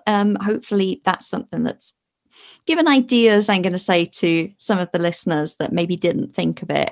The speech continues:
as a way of marketing as such. Before I let you go, I have to ask you, if you could recommend one book to any ambitious introverts looking to grow or scale their online business,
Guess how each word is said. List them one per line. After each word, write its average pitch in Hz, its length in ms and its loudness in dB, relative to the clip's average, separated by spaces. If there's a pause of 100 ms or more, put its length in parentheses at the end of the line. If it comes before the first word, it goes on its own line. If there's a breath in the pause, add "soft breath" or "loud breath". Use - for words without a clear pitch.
(120)
as 165 120 -4
a 160 60 -4
way 160 220 -4
of - 120 -8
marketing 170 520 -4
as - 140 -8
such. - 340 -8
Before 220 240 0
I 262 80 4
let 285 160 -2
you 247 80 -2
go, 214 460 0 (240)
I - 20 -12
have 208 200 -10
to - 180 -4
ask 208 320 -4
you, 151 260 -2 (200)
if 220 120 0
you 247 80 4
could 247 180 0
recommend 254 680 4
one 240 380 4
book 240 300 -2 (400)
to 170 420 -2
any 202 160 2
ambitious 185 380 -4
introverts 180 640 -2
looking 175 280 -8
to - 100 -10
grow 175 460 -4
or 185 100 -8
scale 175 300 0
their 170 160 -2
online 170 300 -4
business, - 600 -8